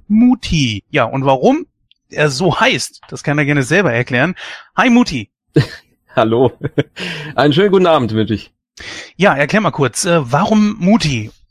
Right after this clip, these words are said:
Speaker 2: Äh, naja, Michael Muth, äh, und dann haben wir zum Beispiel in unserer Gruppe noch den Michael Übler.
Speaker 1: Genau, der ja auch hier als Gasthaus mit dabei ist.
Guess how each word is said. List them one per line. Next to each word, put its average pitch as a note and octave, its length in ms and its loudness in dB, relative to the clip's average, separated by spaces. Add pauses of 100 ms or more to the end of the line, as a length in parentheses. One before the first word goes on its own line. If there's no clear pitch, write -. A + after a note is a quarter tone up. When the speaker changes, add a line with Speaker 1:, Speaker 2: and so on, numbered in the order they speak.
(140)
Speaker 2:
Äh, G2+ 260 -2
naja, G2+ 400 -4
Michael G#2+ 460 -2
Muth, G#2 600 -4
äh, - 60 -4
und D3+ 400 0
dann A2 100 0
haben G#2+ 100 0
wir G#2+ 100 0
zum G#2+ 100 -8
Beispiel G#2 220 0
in D2 60 -2
unserer G#2+ 220 0
Gruppe A2+ 200 -2
noch G#2+ 120 0
den G#2 140 0
Michael G#2 400 2
Übler. A2+ 540 -4 (440)
Speaker 1:
Genau, D3+ 360 0
der C#3+ 100 -2
ja A#2 140 0
auch B2+ 180 -4
hier D3 160 0
als C3+ 200 -4
Gasthaus D3 480 -6
mit D3+ 140 -6
dabei D3+ 300 -4
ist. G3 320 -8